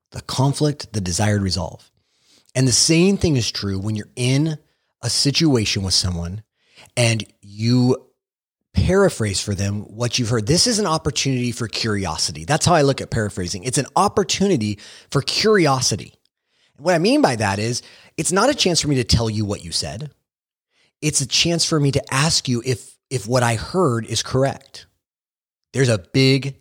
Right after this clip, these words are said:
difference. And one of the things you're gonna learn as you are putting these skills to work is that so much of what we are doing is actually just being curious. It's not being judgmental. It's not assuming. It's not assuming that we're hearing it right, that the message is coming across right. It's a, it's really trying to get to the heart of what's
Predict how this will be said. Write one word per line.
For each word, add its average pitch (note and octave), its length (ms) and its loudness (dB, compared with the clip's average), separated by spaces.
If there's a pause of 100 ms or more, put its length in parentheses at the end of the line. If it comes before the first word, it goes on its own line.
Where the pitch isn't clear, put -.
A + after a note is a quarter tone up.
(120)
difference. A#2 360 -4
And A#2+ 200 -2
one C3+ 100 2
of E3 80 2
the - 20 -2
things F#3 200 0
you're D#3 100 0
gonna D#3 180 0
learn C#3+ 320 0
as G#2 140 -4
you C3 160 2
are A2 140 -2 (360)
putting F#3+ 420 2
these D3+ 220 -2
skills E3 640 2
to - 160 -4
work C3+ 500 0 (400)
is C#3 200 -2
that D3 120 -2
so G3+ 300 2
much G#3 200 0
of F3+ 120 2
what D#3 180 2
we D#3 140 0
are B2+ 120 2
doing D3+ 540 -2 (480)
is C3+ 240 0
actually C3+ 400 0
just A#2+ 320 0
being A#2 220 0
curious. A2 580 0
It's - 220 -4
not A2 280 -4
being A2 220 -2
judgmental. G2+ 680 -2
It's - 160 -8
not A#2+ 240 0
assuming. A#2+ 680 0 (500)
It's - 80 -12
not C3+ 140 0
assuming D3+ 340 4
that C#3 120 2
we're B2+ 120 2
hearing D3+ 380 2
it B2+ 100 -2
right, G2+ 220 -4
that G2+ 100 -6
the A#2 60 -2
message A#2 360 2
is A2+ 60 -2
coming B2 240 0
across C3+ 320 0
right. G#2 100 -2
It's A2 140 -6
a, G#2+ 180 -6
it's A#2+ 140 -4
really C3 480 2
trying C#3+ 300 0
to C3 80 -2
get C3 100 -2
to A2 60 -6
the A2+ 100 -4
heart C#3+ 320 2
of A2 140 -4
what's B2+ 160 -4